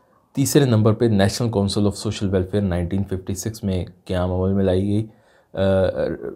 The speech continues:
ये आज भी कायम है। तो बुनियादी मकसद ये था कि जो वॉलंटरी ऑर्गेनाइजेशन की फाइनेंशियल असिस्टेंस है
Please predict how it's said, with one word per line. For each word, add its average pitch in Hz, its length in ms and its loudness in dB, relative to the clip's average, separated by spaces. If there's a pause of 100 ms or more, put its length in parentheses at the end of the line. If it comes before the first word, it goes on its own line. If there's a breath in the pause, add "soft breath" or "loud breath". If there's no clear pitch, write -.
(100)
ये 104 360 4
आज 101 240 6
भी 113 180 4
कायम 101 280 2
है। 110 300 -2 (280 soft breath)
तो 131 100 -2
बुनियादी 123 380 2
मकसद 139 340 -2
ये 123 140 4
था 123 140 -2
कि 123 420 -2
जो 113 420 0
वॉलंटरी 117 560 2
ऑर्गेनाइजेशन 110 640 2
की 113 380 -2 (180)
फाइनेंशियल 117 540 2
असिस्टेंस 98 540 -4
है 101 240 -2